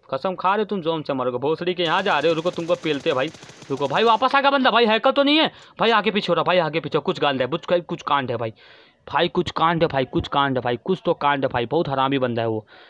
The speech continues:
भाई, हरामी बंदा है। रुको कुछ तो कांड है भाई। इनको पहले बैंडेज मारते, फिर यहाँ से निकलते भाई। अपने को चलना है जोन में, नहीं तो ब-, बंदा भाई उसी भी जोन में फंसा, सोचेगा मैं यहीं बैठा हूँ,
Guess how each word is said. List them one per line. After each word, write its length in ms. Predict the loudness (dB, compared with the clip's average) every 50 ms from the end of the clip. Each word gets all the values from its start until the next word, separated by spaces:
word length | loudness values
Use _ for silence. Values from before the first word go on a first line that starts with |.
| _ _ _ _ _ _ _ -4
भाई, 160 | 0 0 0
हरामी 360 | 2 2 2 2 2 2 0
बंदा 220 | -2 -2 -2 -2 -2
है। 60 | -2
रुको 160 | -2 -4 -6 -4
कुछ 200 | -4 -6 -6 -2
तो 80 | -4 -4
कांड 280 | -2 0 -2 0 0 -4
है 60 | -4
भाई। 160 | -6 -8 -10 -6 -8 -8 -8 _ _ _ _ _ _ -6
इनको 200 | -6 -4 -4 -2
पहले 200 | -2 0 0 0 0
बैंडेज 360 | 0 0 0 0 -2 -2 0
मारते, 260 | 0 -2 0 0 -2
फिर 140 | -2 0 -2
यहाँ 140 | 0 0 0
से 120 | 0 0
निकलते 300 | -2 0 -2 0 0 0
भाई। 100 | 0 0
अपने 180 | 0 0 -2 -2
को 100 | -2 -2
चलना 240 | -2 -2 -2 0 -2
है 60 | 0
जोन 220 | 0 0 0 0
में, 100 | 0 -2
नहीं 340 | -4 -4 -8 -18 _ -6 -4
तो 140 | 0 0 0
ब-, 200 | 2 0 -2 -2
बंदा 300 | -2 -2 -2 0 0 -2
भाई 160 | 0 2 2 0
उसी 200 | 0 0 -2 -2
भी 120 | -2 -2
जोन 200 | 0 -2 -4 -2
में 100 | -2 -4 -2 -2
फंसा, 220 | -2 0 0 -2
सोचेगा 340 | 0 0 -2 -2 0 -2 0
मैं 120 | 0 0 0
यहीं 140 | 0 2
बैठा 240 | 2 2 2 2 2
हूँ, 80 | -2